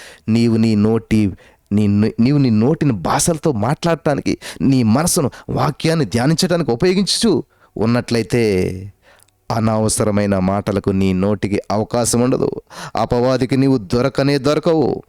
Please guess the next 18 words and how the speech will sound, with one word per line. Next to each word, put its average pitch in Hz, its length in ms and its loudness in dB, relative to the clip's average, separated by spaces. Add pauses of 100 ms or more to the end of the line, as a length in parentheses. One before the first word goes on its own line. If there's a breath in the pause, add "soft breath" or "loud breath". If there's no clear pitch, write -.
(520 loud breath)
కీర్తన 107 340 -2
ముప్పై 110 360 0
రెండు 113 240 2
ఏడులో, 110 380 2 (200 loud breath)
"నా 104 200 0
దాగుచోటు 110 720 -2
నీవే, 101 760 0 (260 loud breath)
మహోన్నతుని 120 640 0
చోట 120 140 0
నివసించేవాడు, 127 580 0
సర్వశక్తుని 135 520 0
నీడను 131 220 2
విశ్రమించేవాడు." 160 640 0
తొంభై 117 280 0
ఏడు 117 120 0
కీర్తన 120 240 -2
మొదటి 123 260 0
వచనం. 151 280 0